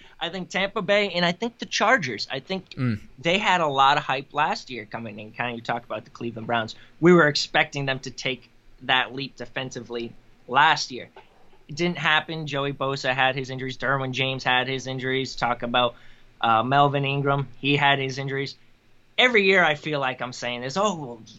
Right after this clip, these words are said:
Speaker 1: they're healthy now. They're healthy now. Maybe this could be the year." They have those playmakers at all three levels.
Speaker 2: Yeah.
Speaker 1: Talk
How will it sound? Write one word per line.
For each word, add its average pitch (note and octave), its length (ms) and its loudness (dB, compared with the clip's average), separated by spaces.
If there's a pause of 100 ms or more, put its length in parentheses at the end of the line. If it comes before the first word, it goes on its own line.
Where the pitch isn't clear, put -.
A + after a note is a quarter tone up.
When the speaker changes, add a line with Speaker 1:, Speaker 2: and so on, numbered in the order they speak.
(220)
Speaker 1:
they're C#3+ 140 2
healthy E3+ 400 4
now. G#3+ 440 4
They're D3+ 180 -8
healthy F#3 340 -4
now. A3+ 200 -2
Maybe B3 540 0
this C#4 200 -6
could A#3+ 180 -10
be B3+ 140 -6
the B3 100 -8
year." B3+ 320 0 (480)
They E3 140 0
have G3 380 0
those G3 180 -4
playmakers E3+ 680 0
at C3+ 140 2
all D#3+ 300 6
three D#3 260 -4
levels. C#3 560 0
Speaker 2:
Yeah. F2 200 2
Speaker 1:
Talk B2+ 280 0